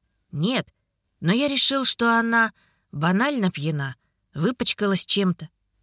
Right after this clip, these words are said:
Честно, она произвела на меня неприятное впечатление. Не соврал Саша ни на грамм. Почему?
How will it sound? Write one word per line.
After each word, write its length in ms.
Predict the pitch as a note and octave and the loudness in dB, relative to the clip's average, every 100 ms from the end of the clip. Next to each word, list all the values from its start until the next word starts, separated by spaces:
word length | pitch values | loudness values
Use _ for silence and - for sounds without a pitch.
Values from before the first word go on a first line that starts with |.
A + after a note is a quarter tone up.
| _ | _
Честно, 560 | - D4 D4 - F3 F3 | -2 0 2 2 4 4
она 200 | G3 C4+ | 4 2
произвела 600 | A#3+ B3 G3 G#3+ A#3 C4 | 2 0 0 0 2 0
на 100 | A#3+ | 0
меня 440 | A#3 A3+ B3 A#3+ - _ _ | 0 0 0 -2 -6 _ _
неприятное 760 | D#3+ G3 A#3+ C4 C4+ - D3+ C#3+ | 0 0 2 2 2 0 -2 -4
впечатление. 840 | - E3+ G#3 A3 G#3+ D3 A#2+ A2+ _ _ - | -4 -2 -2 -2 -2 -2 -6 -12 _ _ -2
Не 200 | F3 F#3+ | 2 2
соврал 500 | F#3+ F3+ G#3 D#4 D4 | 2 4 4 4 2
Саша 480 | - C#4 - B3+ | -2 0 2 0
ни 180 | A3+ G3 | 0 0
на 140 | F#3+ F3+ | 2 0
грамм. 360 | D#3+ D3+ C#3+ _ _ _ _ _ _ _ - | 0 -4 -6 _ _ _ _ _ _ _ -10
Почему? 600 | F3 - E3 D#3+ E3 | -2 0 2 0 -2